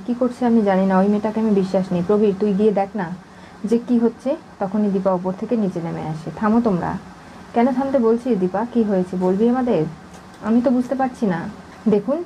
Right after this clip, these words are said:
যাই কিছু হয়ে যাক না কেন, আপনারা ইরাকে অ্যারেস্ট করে নিয়ে যাবেন না। আমাদের মধ্যে একটা ভুল বোঝাবুঝি তৈরি হয়েছিল।" "কি? তার মানে আপনারা পুলিশকে ডেকে এইভাবে তাদেরকে হেনস্থা করার জন্য আপনাদের শাস্তি হতে পারে, সেটা আপনারা জানেন?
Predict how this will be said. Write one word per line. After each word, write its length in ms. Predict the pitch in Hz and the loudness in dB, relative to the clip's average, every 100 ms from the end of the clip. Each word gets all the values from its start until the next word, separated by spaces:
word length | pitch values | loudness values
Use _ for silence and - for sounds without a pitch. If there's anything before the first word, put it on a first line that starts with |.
| 233 | -4
যাই 240 | 208 202 202 | 0 0 0
কিছু 200 | 233 247 | -2 0
হয়ে 220 | 226 220 | 0 0
যাক 180 | 196 190 202 | 0 -4 -4
না 80 | |
কেন, 180 | 190 175 190 196 - - | -6 -4 -6 -8 -14 -8
আপনারা 340 | 220 220 226 | -4 0 2
ইরাকে 300 | 220 196 196 | 4 4 2
অ্যারেস্ট 260 | 214 196 190 | -2 -2 -4
করে 180 | - 202 | -2 0
নিয়ে 200 | 202 220 | 2 2
যাবেন 280 | 202 175 170 | 0 0 -4
না। 160 | 170 139 - - - - | -6 -8 -12 -18 -20 -6
আমাদের 300 | 214 233 262 | 0 2 2
মধ্যে 220 | 247 220 254 | 2 2 0
একটা 160 | 247 | 0
ভুল 180 | 247 226 | 0 0
বোঝাবুঝি 440 | 208 208 202 196 190 | 0 -2 -2 -2 -2
তৈরি 220 | 185 180 | 0 0
হয়েছিল।" 320 | 180 175 180 185 - | 0 -2 -4 -6 0
"কি? 180 | 247 320 - - - - | 0 0 -6 -20 -14 -2
তার 200 | 208 208 | 0 0
মানে 240 | 220 233 | 0 0
আপনারা 340 | 196 208 208 220 | 0 -2 -4 -2
পুলিশকে 360 | 220 202 - 214 | 0 0 0 0
ডেকে 380 | 185 190 196 - - - - | 0 0 -2 -6 -10 -18 -2
এইভাবে 460 | 208 226 202 214 233 | 0 2 0 0 0
তাদেরকে 420 | 226 185 208 214 | 0 -2 -2 -2
হেনস্থা 380 | 214 185 190 214 | -2 -2 -2 -4
করার 280 | 208 208 202 | -2 0 0
জন্য 220 | 190 208 | 0 0
আপনাদের 380 | 196 175 190 220 233 | 0 0 -2 -2 0
শাস্তি 240 | - - 190 | -2 -2 -2
হতে 200 | 185 185 | -2 -2
পারে, 220 | 165 - - - - - | -4 -6 -8 -14 -20 -4
সেটা 160 | 240 254 | 0 2
আপনারা 320 | 247 254 254 | 4 4 4
জানেন? 280 | 247 247 | 4 2